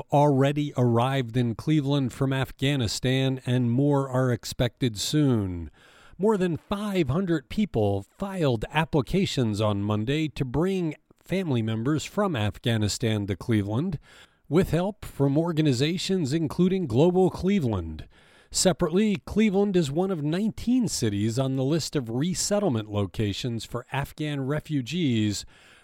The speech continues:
through the Special Immigrant Visa Program. Global Cleveland's chief, Joe Simperman, said Northeast Ohio has the room, the infrastructure, the jobs, and the housing to serve the refugees. On Monday,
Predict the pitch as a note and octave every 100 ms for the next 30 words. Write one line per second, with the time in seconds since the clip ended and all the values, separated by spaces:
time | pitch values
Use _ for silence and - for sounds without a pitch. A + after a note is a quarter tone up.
0 | - D3+ C#3+ A#2+ F#2+ - F3 C#3 E3 C#3+
1 | C3+ - D#3 C#3+ B2+ B2+ - B2+ D3+ G3
2 | B2+ G2+ G#2+ G#2 F#2+ G2 F2+ F2 E2 D2+
3 | _ _ - _ _ _ - C4 A3+ -
4 | G#3 A3+ F3+ C#3+ - - A3 A2 G2 -
5 | - A#2 G3 F#3 - G3+ F#3+ A2 F#2+ F#2+
6 | A#2 C#3 - D3+ B2+ F#3+ G3 - F3+ -
7 | E3 C#3 B2+ C3 D#3 D#3+ C#3 C#3 B2+ C3+
8 | E3+ E3 A2 G2 G#2+ D3 F#3+ G#3 - C#3
9 | - C3 A2 - A2 F#2+ B2+ D#3 B2 F#3
10 | G#3+ A3+ E3+ C#3 D#3+ D3 A2+ E3 A3+ F#3
11 | B2 G#2+ G2+ F#2 D3+ C3+ - G3+ D3+ A2+
12 | G2+ G2 - A2 F2+ G2 G2 G2+ B2 -
13 | - - - - _ B2 C3 C#3 E3+ F#3
14 | F#3+ G3